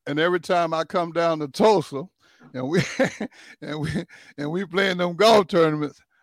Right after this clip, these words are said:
I see the love that you get, you know, from,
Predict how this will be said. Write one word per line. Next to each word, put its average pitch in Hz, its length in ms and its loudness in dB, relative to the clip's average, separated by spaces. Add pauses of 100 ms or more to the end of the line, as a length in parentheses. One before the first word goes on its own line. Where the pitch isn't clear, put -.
(120)
I 165 160 0
see 220 260 2
the 214 100 2
love 190 460 4
that 151 200 -4
you 143 80 -8
get, 135 300 -4 (260)
you 131 120 -6
know, 135 380 6
from, 160 240 6